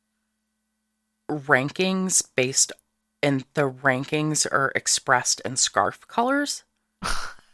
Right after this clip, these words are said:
Speaker 1: Kinda like
Speaker 2: That's so
Speaker 1: Scientology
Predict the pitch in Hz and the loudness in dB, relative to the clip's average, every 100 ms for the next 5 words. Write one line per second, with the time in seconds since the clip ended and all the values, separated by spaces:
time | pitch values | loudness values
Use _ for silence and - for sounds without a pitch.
0 | _ _ _ _ _ _ _ - 381 339 | _ _ _ _ _ _ _ -6 -4 -6
1 | - - _ - 185 190 196 - - 160 | -12 -20 _ 2 4 4 2 4 6 6
2 | 156 - 160 175 185 208 | 6 8 10 10 10 8